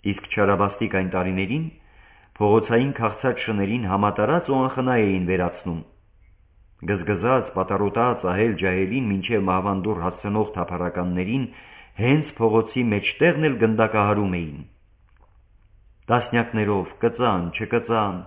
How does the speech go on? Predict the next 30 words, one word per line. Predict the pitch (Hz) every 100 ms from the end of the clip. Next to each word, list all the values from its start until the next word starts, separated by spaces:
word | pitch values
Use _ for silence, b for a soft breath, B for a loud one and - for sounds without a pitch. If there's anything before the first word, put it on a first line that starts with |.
| B B B B
մայր | 95 107 123 120
ու | 113
ձակ | 87 110 107
չտարբերակելով | - 95 95 90 98 95 104 110 143 101
էին | 90
սատկացնում։ | 92 90 - 95 - 90 87 - _ _ _ _ - - - - _ _ - _
Շների | - 104 107 120
հետ | 127 110
հաշվեհարդարը | 104 - 107 104 90 104 101 98
անագորույն | 98 95 92 92 95 127 139
էր, | 143 - - b b b b b -
թե | 101
մարդկանց | 107 104 - 107 101
տեր | - 98
չկանգնեին, | - 95 98 95 98 104 135
կատաղածներն | 123 - 92 90 95 - 104 98
աջ | 147 151
ու | 120 90
ձախ | 107 104
կշարունակեին | - 92 98 92 92 92 98 80
հոշոտել | 90 90 95 85 156
ու | 131 107
հոշոտել, | 104 110 95 104 95 - B B B B B B B B _ -
այնպես | 123 165 151 135
որ | 139
շների | - 131 127 120
սպանդը | 113 - 131 135 101
համատարած | 95 107 107 104 113 117
նպատակամետ | 104 92 92 90 90 90 117 127
էր, | 131